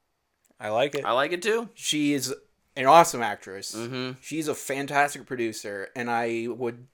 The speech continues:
Speaker 3: love to see what she can do when her hand is driving the, the truck.
Speaker 2: Yeah, agreed.
Speaker 1: Yeah, and especially with a character she cares so much about.
Speaker 3: Yeah,
Speaker 2: Mm-hmm.
Speaker 3: and it's like,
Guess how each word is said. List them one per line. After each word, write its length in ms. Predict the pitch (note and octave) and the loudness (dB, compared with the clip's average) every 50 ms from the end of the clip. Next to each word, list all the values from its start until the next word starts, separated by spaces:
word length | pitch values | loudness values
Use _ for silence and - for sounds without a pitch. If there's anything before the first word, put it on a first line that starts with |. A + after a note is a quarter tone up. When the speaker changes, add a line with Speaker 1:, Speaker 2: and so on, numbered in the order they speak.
| _ - | _ -6
Speaker 3:
love 280 | B2 B2 B2+ B2 B2+ | -2 0 0 0 -2
to 80 | B2+ C3 | -4 -10
see 240 | - - C#3 C3 C3 | -8 -6 -6 -6 -4
what 160 | C3 C3 B2+ | -6 -6 -6
she 120 | - C3+ | -8 -10
can 160 | A#2+ D3 C3+ | -10 -10 -10
do 200 | C3 C#3+ D3 C#3+ | -8 -6 -4 -4
when 400 | C#3 C3+ C3 B2+ B2 B2 B2 A#2+ - _ _ _ _ - - - _ _ - | -4 -4 -4 -4 -6 -8 -10 -12 -14 _ _ _ _ -20 -20 -20 _ _ -12
her 240 | C3 C3 C#3 C3+ B2+ | -6 -2 -2 0 0
hand 320 | C3 B2+ B2 B2 A#2+ A#2 | -2 -4 -4 -6 -6 -8
is 340 | A2+ G#2+ G#2+ - - - - _ _ _ _ _ _ _ _ _ _ _ _ - - | -8 -6 -6 -6 -6 -6 -8 _ _ _ _ _ _ _ _ _ _ _ _ -20 -6
driving 440 | - C#3 C3+ C3+ C3+ C#3 C3+ C3+ B2+ | 0 2 4 4 4 2 -2 -2 -2
the, 160 | B2+ B2+ B2 | -2 -2 -2
the 200 | B2 C3 C#3 B2+ | -2 -4 -8 -8
truck. 380 | - - D#3+ C3+ - - - - | -6 -4 -4 -4 -4 -6 -6 0
Speaker 2:
Yeah, 180 | - A2+ F#2+ - - - _ _ - | 2 2 2 2 -2 -8 _ _ -12
agreed. 340 | - B2+ C#3 C#3+ C#3 A#2+ - - _ _ | -10 -4 -2 -2 -2 -2 -4 -10 _ _
Speaker 1:
Yeah, 80 | - F#3+ | 2 4
and 80 | F#3 D#3+ | 4 4
especially 300 | C#3 - D#3+ D#3 - D3 | 4 2 0 -2 0 0
with 100 | B2+ A#2 | -2 -2
a 40 | A2 | -2
character 320 | - - A2+ A#2 - A#2+ A2 | 0 0 -2 0 -2 -4 -6
she 140 | - A#2 | -6 -10
cares 260 | G#2 - A2 G#2 G2+ - | -10 -10 -10 -10 -10 -10
so 80 | G2+ | -14
much 180 | G2 G2 G2 - | -14 -14 -14 -14
about. 300 | F#2+ F#2+ F#2 F2+ F2 - | -12 -12 -12 -12 -12 -10
Speaker 3:
Yeah, 160 | - C#3 A#2 G#2+ | -8 -6 -6 -6
Speaker 2:
Mm-hmm. 180 | G#2 F#2+ F#2 | -6 -6 -4
Speaker 3:
and 100 | C#3+ D#3+ | -2 -2
it's 180 | F3 E3+ - - | -2 -2 0 2
like, 220 | G3 F#3+ F3+ - | 2 2 2 0